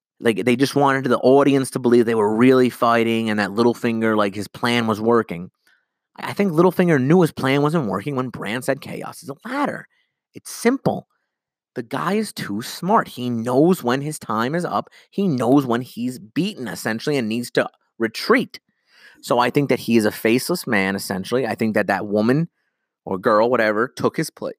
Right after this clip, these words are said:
took his place, and she took his face. And we've seen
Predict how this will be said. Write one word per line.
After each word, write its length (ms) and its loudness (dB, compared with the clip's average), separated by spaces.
took 180 -8
his 120 -4
place, 460 -2
and 600 -2
she 180 -8
took 180 -4
his 120 -6
face. 400 -4
And 120 0
we've 160 0
seen 400 4